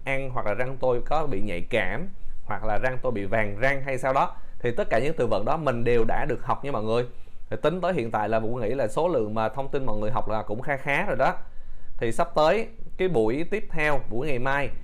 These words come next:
thì mình sẽ đi sâu vô, đó là ví dụ như giờ, ờ, sau đó khi mà mình kiểm tra cho người ta xong, mình sẽ yêu cầu họ là cần phải chụp phim.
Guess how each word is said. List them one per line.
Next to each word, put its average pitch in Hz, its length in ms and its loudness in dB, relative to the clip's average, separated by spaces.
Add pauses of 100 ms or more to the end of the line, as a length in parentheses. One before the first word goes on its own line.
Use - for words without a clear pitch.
(180)
thì 123 140 -2
mình 117 200 -2
sẽ 117 180 0
đi 147 180 -2
sâu 143 320 0
vô, 143 420 2
đó 135 180 0
là 131 260 0
ví 151 120 -4
dụ 113 120 -2
như 123 80 -4
giờ, 113 320 0 (440)
ờ, 104 500 -2
sau 143 280 0
đó 147 200 2
khi 165 160 -2
mà 123 140 -4
mình 110 120 -4
kiểm 113 200 -6
tra 139 140 0
cho 135 80 -4
người 123 120 -4
ta 131 120 0
xong, 131 380 -4
mình 113 160 -6
sẽ 110 180 -2
yêu 139 180 -6
cầu 110 220 0
họ 101 160 -2
là 104 120 2
cần 113 260 -2
phải 107 120 -6
chụp 110 180 -4
phim. 151 380 0